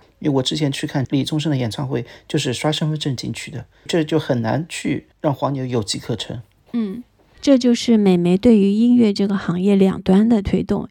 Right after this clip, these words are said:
Speaker 2: 一端是创作者捍卫付费音乐，让创作者可以获得应有的回报和尊严，以进行持续的创作。那另一端呢，就是音乐受众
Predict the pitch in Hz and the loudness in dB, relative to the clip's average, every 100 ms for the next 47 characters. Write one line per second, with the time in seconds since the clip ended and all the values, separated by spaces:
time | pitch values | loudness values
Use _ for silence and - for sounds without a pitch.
0 | - 247 220 220 - 226 - 226 202 196 | 0 2 4 4 2 0 2 0 2 -2
1 | 196 - - - - - 226 196 202 190 | -4 -8 -10 -16 -6 2 4 4 2 -2
2 | - - 262 202 - 185 175 175 175 202 | -6 -8 -4 -2 0 2 2 2 2 2
3 | 196 196 214 196 190 156 - 185 190 - | 0 0 2 0 -2 -4 -2 0 2 0
4 | 202 180 202 226 240 233 - 185 - - | 0 0 0 2 4 2 -2 -6 -6 -4
5 | - 190 180 - - 202 208 - - - | -2 -2 -4 -6 -2 0 0 -4 -8 -6
6 | 190 180 220 190 185 175 - 170 - 240 | -4 0 2 2 2 0 -2 -2 2 2
7 | - - 190 185 220 170 - - - 247 | 2 -2 -2 -2 -6 -6 -8 -6 4 6
8 | 254 233 214 208 202 196 190 208 196 - | 8 6 4 2 0 -2 -4 -4 -4 -4
9 | 190 208 208 190 - 202 196 180 | -2 -2 -2 -4 -6 -4 -4 -6